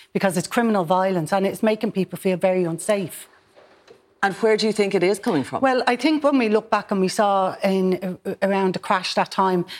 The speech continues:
Speaker 1: we saw a hollowing out of services for young people. And I
Speaker 2: Mm.
Speaker 1: think that we're reaping what we sow now.
Speaker 2: Mm.
Speaker 1: And if you hollow out services, then you're going to see upticks in things like antisocial behaviour, violence, drug use. And a lot of the things that we're experiencing now are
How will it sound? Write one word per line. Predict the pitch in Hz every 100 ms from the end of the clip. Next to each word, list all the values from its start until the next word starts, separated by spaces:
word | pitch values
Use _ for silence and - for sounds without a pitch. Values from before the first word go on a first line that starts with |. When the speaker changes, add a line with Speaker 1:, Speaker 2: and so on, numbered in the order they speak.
| -
Speaker 1:
we | 214
saw | - 214 185
a |
hollowing | 180 214 202 185
out | 185 185 -
of | 180
services | 202 190 180 190 -
for | 196
young | 185 190
people. | 202 185 175 175
And | 196
I | 190
Speaker 2:
Mm. | 180
Speaker 1:
think | 208 208
that | 185 170 - -
we're | 202
reaping | 190 220 214 196
what | 190 175
we | 165
sow | - 190 185
now. | 180 175 165 - -
Speaker 2:
Mm. | 196 214
Speaker 1:
And | 214
if | 190
you | 247 285
hollow | - 233 214
out | 196 185 -
services, | 196 196 190 - 175 160 - -
then | 214 196
you're | 202 202
going | 190 185
to |
see | - 202 185
upticks | 202 - - 185 - -
in | 208 196 180 170 - - -
things | 196 185
like | 170 196
antisocial | 185 185 208 180 -
behaviour, | 180 180 185 180
violence, | 165 185 190 185 170 -
drug | 202 180 190
use. | 175 170 - - - 214
And | 214 226
a |
lot | 240 220
of | 285
the | 226
things | 226 214
that | 202
we're | 202 196 185
experiencing | - 202 190 180 185
now | 185 185 180
are | 196 185